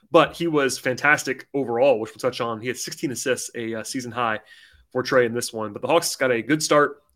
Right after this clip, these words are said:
a twelve to three early run and go by seven points. Capela had six rebounds in the first four minutes. Trae had a bunch of assists. Capela actually had two nice passes as well, a nice, nice pass on a short roll for an assist.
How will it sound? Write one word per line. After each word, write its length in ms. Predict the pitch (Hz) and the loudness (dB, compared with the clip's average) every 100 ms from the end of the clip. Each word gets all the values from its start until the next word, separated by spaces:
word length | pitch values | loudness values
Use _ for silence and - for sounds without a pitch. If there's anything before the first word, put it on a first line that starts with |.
| - | -8
a 80 | 120 | -4
twelve 240 | - 156 | 2 2
to 60 | 151 | 2
three 160 | 156 | 0
early 220 | 147 147 135 | 2 2 2
run 180 | 147 | 0
and 80 | 139 | 0
go 80 | 127 | -2
by 80 | 117 | -2
seven 280 | - 120 110 | -2 -4 -2
points. 280 | 156 156 | -2 -2
Capela 260 | - - 156 | -2 0 0
had 140 | 127 | -2
six 160 | 160 156 | -4 -4
rebounds 260 | 143 147 123 | -2 -4 -6
in 60 | |
the 80 | 104 | -8
first 180 | 131 - | -8 -8
four 200 | - 135 | -4 -2
minutes. 400 | 131 135 - - - - _ - | -2 -2 -4 -6 -8 -20 _ -2
Trae 200 | 147 117 | 0 2
had 240 | 110 110 | -2 -6
a 140 | 113 104 | -6 -4
bunch 160 | 120 | -4
of 80 | 104 | -4
assists. 560 | - 185 175 - - - _ | 0 4 4 2 -2 -6 _
Capela 260 | - 190 196 | 0 4 4
actually 220 | - 127 | 2 -2
had 100 | 117 | -2
two 80 | 143 | -2
nice 160 | 127 | -2
passes 300 | - 131 131 | 0 -2 -2
as 120 | 113 107 | -6 -2
well, 220 | 123 120 | 0 2
a 40 | |
nice, 200 | 123 123 123 | 0 -2 0
nice 160 | 127 | 0
pass 240 | - 131 123 | 0 -4 -2
on 60 | |
a 20 | 110 | -2
short 240 | 143 131 | -2 0
roll 160 | 120 113 | 0 0
for 120 | 110 | -4
an 60 | |
assist. 380 | 107 120 117 - | -4 -2 -4 -6